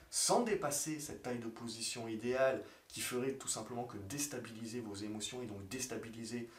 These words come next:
votre discipline à tenir le plan. Et toujours quand même, euh, essayer, essayer à chaque fois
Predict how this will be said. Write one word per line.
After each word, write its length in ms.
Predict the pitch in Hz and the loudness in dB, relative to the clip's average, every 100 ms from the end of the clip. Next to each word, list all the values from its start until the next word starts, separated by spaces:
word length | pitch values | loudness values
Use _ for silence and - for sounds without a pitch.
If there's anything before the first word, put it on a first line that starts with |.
| - | -14
votre 180 | 95 - 110 - | -10 -8 -8 -4
discipline 520 | 123 - 117 135 117 | 0 0 -2 -6 -6
à 60 | |
tenir 400 | 98 147 123 123 | -4 -2 -2 -2
le 160 | 110 101 | -2 -4
plan. 340 | - 143 - - - - - - - | 0 0 0 -6 -18 -20 -20 -12 2
Et 260 | 196 262 233 | 4 4 0
toujours 500 | - 202 170 202 214 | -6 -4 -2 0 -2
quand 140 | - 147 | -2 0
même, 280 | 147 208 - - - _ _ _ _ _ - - | 2 2 0 -12 -20 _ _ _ _ _ -16 -2
euh, 200 | 127 117 - | 2 4 4
essayer, 560 | 156 156 165 160 160 - | 4 6 6 6 4 2
essayer 500 | 160 - 160 143 165 | 2 4 2 4 4
à 140 | 175 120 | 6 4
chaque 300 | - 143 151 | 0 -2 -4
fois 420 | 139 135 143 - | -4 2 2 0